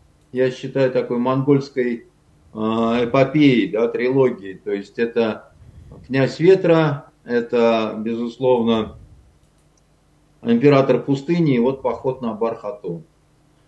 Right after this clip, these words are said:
А, она не экранизирована, она только что вышла, но советую я посмотреть, э,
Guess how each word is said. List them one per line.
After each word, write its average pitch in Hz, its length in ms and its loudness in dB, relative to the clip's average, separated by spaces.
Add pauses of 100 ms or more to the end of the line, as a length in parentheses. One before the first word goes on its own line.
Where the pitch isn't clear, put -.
(1040)
А, 151 380 4
она 180 160 2
не 175 140 2
экранизирована, 175 800 0
она 151 120 -4
только 151 260 -8
что 165 220 -2
вышла, 170 420 2
но 151 260 0
советую 175 520 0
я 160 120 4
посмотреть, 160 920 -4
э, 147 420 0